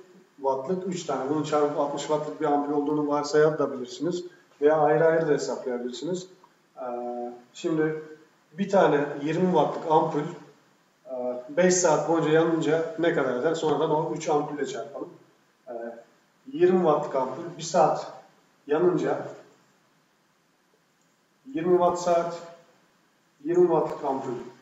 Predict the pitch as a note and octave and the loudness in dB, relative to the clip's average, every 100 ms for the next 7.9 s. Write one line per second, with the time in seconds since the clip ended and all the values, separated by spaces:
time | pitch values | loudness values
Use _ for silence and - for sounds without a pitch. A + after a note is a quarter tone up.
0 | _ C#3+ F3+ E3+ D#3 C3+ C#3 C3+ C3+ C3 | _ -14 -10 -4 -2 -2 -2 -2 -2 -4
1 | C3+ - - - _ _ _ _ _ _ | -6 -8 -12 -20 _ _ _ _ _ _
2 | - _ - - D#3 D#3 D#3+ E3 - D#3+ | -20 _ -14 -8 -8 -2 0 0 0 0
3 | D#3+ - - - - _ C#3 D3+ D3 D3+ | 0 -4 -8 -16 -20 _ 0 0 0 -4
4 | - - _ _ _ B2 A2+ A#2 A2+ - | -14 -20 _ _ _ -16 -12 -10 -10 -8
5 | C#3+ C#3 C3+ C3+ B2 A#2+ C3+ - - - | -6 -6 -4 -6 -6 -6 -6 -10 -16 -20
6 | _ _ _ _ - C3 D#3 - - C3 | _ _ _ _ -6 -2 -2 -2 0 0
7 | B2 - - C3+ C#3+ D3 C3+ C#3 G3 | -2 -6 -10 -6 -4 -2 -2 -4 -4